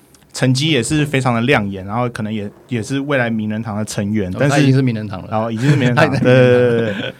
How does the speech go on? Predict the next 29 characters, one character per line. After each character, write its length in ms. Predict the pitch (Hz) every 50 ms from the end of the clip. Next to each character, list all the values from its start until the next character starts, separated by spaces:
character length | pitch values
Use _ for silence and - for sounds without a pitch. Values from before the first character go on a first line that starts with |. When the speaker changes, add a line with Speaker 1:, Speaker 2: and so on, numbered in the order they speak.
| - - _ _ _
Speaker 1:
但 240 | - 185 190 190 196
就 220 | - 220 208 190
是 420 | 185 185 208 208 196 185 175 165 165 - - - - - - - - _ _ _ _ _ -
他 280 | - 190 185 180 185 185
的， 720 | 180 175 156 139 135 131 123 120 113 110 107 104 101 101 - _ _ _ _ _ _ _ _
我 140 | - 127 139
是 60 | 170
比 180 | 156 147 139 151
起 140 | 147 - 160
来 100 | 127 117
他 140 | 123 165 175
的 160 | 170 143 127
超 240 | 131 - - 143 131
节 160 | 127 113 107
数 180 | - - 135
太 200 | 123 127 147 131
多， 260 | 104 - 113 104 98 104
他 140 | 135 185
其 160 | 190 - 147 139
实 120 | 123 123
不 120 | 120 127
太 160 | 117 - 165 139
稳 220 | 120 117 101 - - -
定。 280 | - 113 95 85 87 98 - _ _ _ _ _ _ _ _ _ _ _
Speaker 2:
嗯。 300 | - 123 120 110 101 101 110 - _ _ _ _ -
Speaker 1:
对， 280 | 120 107 98 87 90 - _ _ _ _ -
那 100 | 123 110
大 220 | 107 113 104 101
概 180 | 104 104 104 107